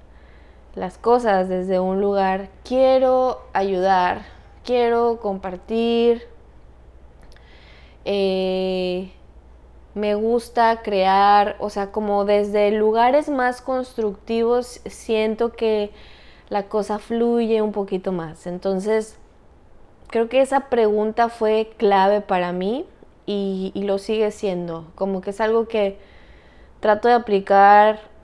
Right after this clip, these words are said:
en el día a día, en mi vida. Bueno, y entonces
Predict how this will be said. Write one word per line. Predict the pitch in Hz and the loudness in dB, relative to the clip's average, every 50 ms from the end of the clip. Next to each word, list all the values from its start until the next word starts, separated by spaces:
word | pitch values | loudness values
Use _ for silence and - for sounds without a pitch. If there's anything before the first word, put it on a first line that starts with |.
| - - - | -20 -12 -6
en | - 196 196 190 | -4 -2 -2 -2
el | 185 185 190 | -2 -2 0
día | 190 196 196 190 190 | 2 2 4 4 4
a | 190 | 2
día, | 196 208 226 247 240 233 233 247 269 - - - - - | 0 0 0 0 0 0 0 -4 -8 -10 -14 -18 -14 -8
en | 185 196 190 | -6 -6 -4
mi | 190 185 185 | -4 -4 -2
vida. | 190 190 180 170 170 180 - - - - - - - - - - - - - - - - - - - - - - - - - - - - - - - - - - - - - - - - - | -2 -2 -2 -2 -2 -4 -8 -14 -20 -20 -20 -20 -20 -20 -20 -20 -20 -20 -20 -20 -20 -20 -20 -20 -20 -20 -20 -20 -20 -20 -20 -20 -20 -20 -20 -20 -20 -20 -20 -20 -20 -20 -20 -20 -20 -16 -10
Bueno, | 185 185 165 - - - 170 - - - - - - - - - - - - | -6 -6 -6 -6 -8 -10 -16 -18 -20 -20 -20 -20 -20 -20 -20 -20 -20 -16 -6
y | - 254 | -4 -4
entonces | 254 247 254 269 262 262 254 - 285 285 277 277 - | -2 2 2 2 2 2 2 2 2 2 2 -2 -8